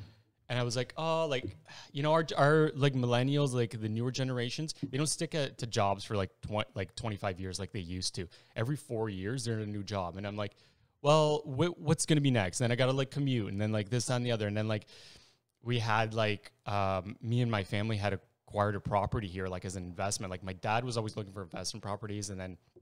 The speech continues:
I wanted to invest money too. And then I was like, "Well, I don't have any partners to, like, business partners." I was, like, in my, whatever,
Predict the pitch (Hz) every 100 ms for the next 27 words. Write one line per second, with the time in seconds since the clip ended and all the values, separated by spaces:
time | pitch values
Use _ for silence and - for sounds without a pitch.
0 | _ _ _ - - 113 107 113 110 120
1 | 107 104 - 107 98 95 - 120 123 107
2 | 101 95 95 95 92 110 104 101 95 _
3 | _ _ _ _ _ _ 113 110 117 117
4 | 110 - 110 107 101 98 98 95 - 101
5 | 98 95 95 92 - 101 101 101 98 -
6 | 92 87 92 101 98 98 92 92 87 92
7 | 90 90 101 92 90 87 85 82 80 -
8 | _ 90 82 80 78 85